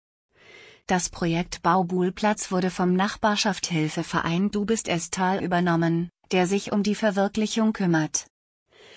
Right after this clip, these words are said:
Als Organisatorin der Maßnahme hat sich Gabriele Kaiser, Beigeordnete der Gemeinde, bereit erklärt. Nachdem die Vorbereitungen zum Bau des Buhlplatzes abgeschlossen sind,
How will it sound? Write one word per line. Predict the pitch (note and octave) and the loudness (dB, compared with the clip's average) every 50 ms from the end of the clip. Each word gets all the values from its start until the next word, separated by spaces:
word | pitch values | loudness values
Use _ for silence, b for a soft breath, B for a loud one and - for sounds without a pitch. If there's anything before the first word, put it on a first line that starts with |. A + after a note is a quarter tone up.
| B B B | B B B
Als | B F#3 F3+ F3 - - | B -2 -2 0 -2 -2
Organisatorin | - F#3 F3+ G#3 G#3 G#3+ A3 G3 F#3+ E3+ F3+ F#3 - A3 A3+ A3 G#3+ G3+ | -2 -2 0 0 0 0 2 2 4 4 2 2 0 0 2 2 2 2
der | F#3 F3 | 2 2
Maßnahme | E3+ E3+ E3 F3 F#3+ - F#3 E3+ E3 E3 E3 E3 E3 | 2 2 2 0 0 0 0 2 2 2 2 2 2
hat | E3+ E3+ E3+ | 0 -2 -2
sich | - - E3+ E3+ - | -2 -4 -4 -2 -2
Gabriele | - F3+ E3+ E3+ E3+ E3 D#3+ D#3+ D#3+ E3 F3+ F#3 | 0 0 0 0 0 0 0 2 2 2 2 0
Kaiser, | - - E3+ D#3 D#3+ E3 F3 F#3+ F#3 G3+ G#3+ G#3 B B B B B B B B B | -2 -2 -2 0 0 0 0 0 0 0 -2 -4 B B B B B B B B B
Beigeordnete | B F#3 E3+ G3 G3+ A3 G#3 - G3 G3 - - G#3 G#3 - B3 A3+ | B 0 2 2 2 2 2 2 2 2 2 2 0 2 2 2 2
der | G3+ F#3+ F#3 | 2 2 0
Gemeinde, | F3+ A3+ A3 G3 E3+ D#3+ D#3+ E3 E3 E3 D#3+ D#3 D#3 D#3 _ _ _ - | 2 2 2 2 2 2 2 2 2 2 2 0 -2 -6 _ _ _ -4
bereit | - F#3 E3+ F3 E3+ F3 E3+ | -2 0 2 2 0 0 0
erklärt. | - F#3 F#3 - - F3 E3 E3 E3 E3 - - - _ _ _ _ _ _ _ _ _ _ _ _ _ _ _ _ _ _ _ _ _ _ _ _ B B B B B B B B B B | -2 -2 -2 -2 -2 -2 0 0 -2 -2 -4 -8 -14 _ _ _ _ _ _ _ _ _ _ _ _ _ _ _ _ _ _ _ _ _ _ _ _ B B B B B B B B B B
Nachdem | G#3 G3 F#3 - - - F#3+ F#3+ G#3 G3+ | -2 0 0 0 0 0 2 2 2 2
die | G3+ G3 | 2 0
Vorbereitungen | - - G#3 G#3 G3+ F#3 F3 D#3+ E3 D#3+ D#3+ - F#3+ F#3 F3+ F3+ F#3 F3+ | -2 -2 -2 -2 0 0 0 0 0 0 0 0 0 2 2 2 0 0
zum | - - F#3 F3 | 0 0 0 0
Bau | E3 D#3+ D3+ E3 G3+ | 0 0 0 0 0
des | G3+ G3+ F3+ - - | 0 -2 -4 -4 -6
Buhlplatzes | - G3 G#3 A3 A3+ A3 - G#3+ G#3 G#3+ - - G3+ F#3 - - | -2 0 2 2 2 0 0 0 0 0 0 -2 -2 -2 0 0
abgeschlossen | - F3 F3 - - F#3 - - E3 D#3 D#3 D#3+ - F#3 F3 E3 | -2 -2 -2 -2 -2 -2 0 2 0 0 0 0 0 0 2 2
sind, | E3 E3+ E3 E3 D#3+ - - - | 2 2 2 2 2 0 -4 -10